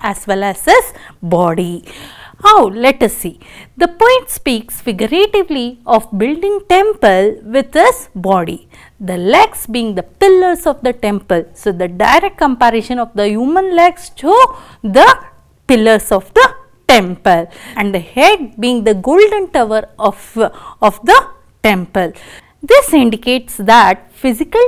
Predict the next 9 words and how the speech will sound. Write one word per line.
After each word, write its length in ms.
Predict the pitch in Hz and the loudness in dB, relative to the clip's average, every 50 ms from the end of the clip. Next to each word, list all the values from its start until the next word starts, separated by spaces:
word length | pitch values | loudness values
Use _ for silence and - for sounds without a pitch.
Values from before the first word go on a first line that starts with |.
| 494 - | 0 0
temple 600 | 277 262 247 240 233 240 226 202 196 214 - - _ _ - | 0 0 0 0 0 0 2 2 2 0 -2 -6 _ _ -2
is 260 | 233 226 202 - - | 0 0 0 0 -2
an 160 | 214 196 190 - - _ - | -4 -4 -4 -6 -14 _ -2
immobile 880 | 277 294 359 440 440 370 294 233 202 180 170 180 190 190 185 185 180 175 | 2 2 2 2 2 0 0 0 0 0 2 2 2 2 2 0 -2 -6
one, 460 | 170 170 185 202 277 330 294 190 - - _ _ _ _ - | -4 0 2 4 4 4 2 0 -6 -10 _ _ _ _ -6
whereas 640 | 190 190 185 185 180 220 285 392 466 494 480 - - - _ | -4 -4 -2 0 2 2 4 4 4 4 2 -2 -10 -10 _
his 260 | - 240 214 190 - | -2 -2 -2 -2 -4
body 540 | - 196 190 214 226 226 269 339 339 415 403 392 | -10 -6 -2 2 2 4 4 4 4 2 0 0
temple 540 | - 240 214 196 - - 180 185 196 208 | 0 -2 -2 -2 -2 -4 -4 -4 -4 -6